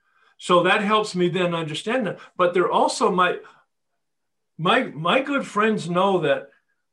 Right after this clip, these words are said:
I really want feedback. My, my two daughters, they relish giving me <laughs> feedback. <laughs>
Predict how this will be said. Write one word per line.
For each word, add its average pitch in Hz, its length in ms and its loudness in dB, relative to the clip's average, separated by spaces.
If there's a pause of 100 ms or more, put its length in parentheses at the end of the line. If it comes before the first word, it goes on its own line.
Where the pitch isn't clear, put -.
(200)
I 196 160 0
really 196 580 2
want 165 460 -4
feedback. 156 640 -8
My, 165 320 -2
my 160 240 -4
two 220 180 -4
daughters, 156 760 -4 (600)
they 160 360 -6
relish 165 720 -2
giving 143 340 -4
me 120 140 -10
<laughs> - 0 -
feedback. - 1000 -10
<laughs> 220 60 0